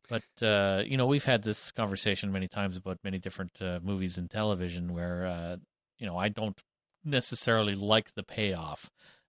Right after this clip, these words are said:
Uh, and I don't think that the, the investment that you make at the beginning is worth, uh, is, is worth the payoff. And I think this might be,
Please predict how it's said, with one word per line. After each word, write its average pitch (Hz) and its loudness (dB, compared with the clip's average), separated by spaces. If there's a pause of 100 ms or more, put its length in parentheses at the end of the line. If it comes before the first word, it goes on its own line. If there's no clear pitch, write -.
(100)
Uh, 87 -8
and 95 -6
I 98 0
don't 98 -4
think 101 -4
that 92 -8
the, 98 -2
the 98 -6
investment 95 0
that - -10
you 98 -4
make 95 -2 (100)
at 98 -10
the - -20
beginning 95 -2
is 85 -6
worth, 87 -10
uh, 90 -8
is, 85 -10
is 85 -12
worth 90 -6
the 92 -18
payoff. 80 -12 (340)
And 101 -4
I 104 0
think 135 0
this - -2
might 127 2
be, 110 2